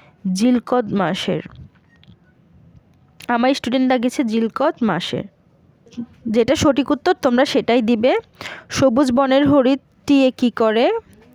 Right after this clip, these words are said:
ঝিকমিক করে। দৈত্যের নাম কি ছিল? শখর অলজিন। শরৎকালের, এবার নিচের অনুচ্ছেদটি থেকে পাঁচটি শব্দ লিখো।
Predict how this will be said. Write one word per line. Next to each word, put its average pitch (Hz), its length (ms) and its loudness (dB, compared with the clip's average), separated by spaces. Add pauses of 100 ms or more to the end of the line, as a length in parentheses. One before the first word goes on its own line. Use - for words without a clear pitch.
(720)
ঝিকমিক 254 560 0
করে। 170 280 0
দৈত্যের 233 480 0
নাম 233 280 0
কি 226 220 0
ছিল? 254 360 0 (260)
শখর 247 840 -2
অলজিন। 196 600 -2 (600)
শরৎকালের, 285 960 2 (340)
এবার 240 360 0 (120)
নিচের 247 420 2
অনুচ্ছেদটি 254 840 -2
থেকে 269 280 -2
পাঁচটি 226 420 -4
শব্দ 214 400 -4
লিখো। 233 560 -2